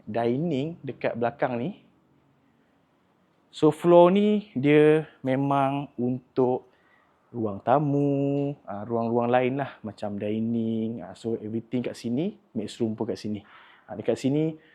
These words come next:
owner letakkan satu mini dining table kat sini. Ah, dan sinilah dia punya main dining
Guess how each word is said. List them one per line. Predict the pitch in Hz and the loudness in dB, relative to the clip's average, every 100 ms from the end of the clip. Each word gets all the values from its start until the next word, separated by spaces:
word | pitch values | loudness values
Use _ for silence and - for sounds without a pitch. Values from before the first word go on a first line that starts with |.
| _ | _
owner | 104 113 110 | -6 -2 -2
letakkan | - 95 113 | -4 -6 -6
satu | 113 - 147 165 | -8 -4 0 2
mini | 139 135 143 147 | 2 2 2 0
dining | 135 123 139 139 143 143 _ | 2 2 2 0 -2 -8 _
table | - 113 127 156 135 | -2 -2 0 0 0
kat | - | -4
sini. | 139 156 226 - _ _ - _ _ | -6 -4 -6 -10 _ _ -20 _ _
Ah, | 92 | -10
dan | 95 117 127 123 _ - | -4 -4 -4 -10 _ -16
sinilah | - 123 139 110 - - - | -8 -4 -2 -4 -6 -12 -8
dia | 107 101 | -8 -6
punya | 110 113 170 220 - _ _ _ _ _ _ | -4 -2 -2 -4 -10 _ _ _ _ _ _
main | 110 139 160 170 170 170 170 | -4 0 0 0 -4 -8 -10
dining | 110 110 113 113 113 113 117 | -10 -8 -6 -6 -6 -8 -10